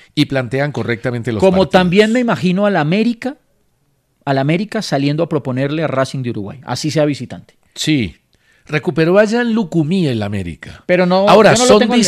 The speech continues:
Speaker 2: once
Speaker 1: distintos,
Speaker 2: titular.
Speaker 1: son distintos América y Nacional en ese sentido,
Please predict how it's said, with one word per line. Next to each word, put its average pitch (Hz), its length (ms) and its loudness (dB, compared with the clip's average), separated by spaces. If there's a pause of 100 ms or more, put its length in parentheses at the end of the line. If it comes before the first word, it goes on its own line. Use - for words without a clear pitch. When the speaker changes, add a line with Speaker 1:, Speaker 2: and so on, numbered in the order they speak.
(100)
Speaker 2:
once 170 40 0
Speaker 1:
distintos, 196 220 2
Speaker 2:
titular. 104 320 -2 (480)
Speaker 1:
son 165 280 -2
distintos 190 500 0
América 160 340 -2
y - 20 -2
Nacional 127 420 -4
en 147 140 -4
ese 156 180 -4
sentido, 98 640 -6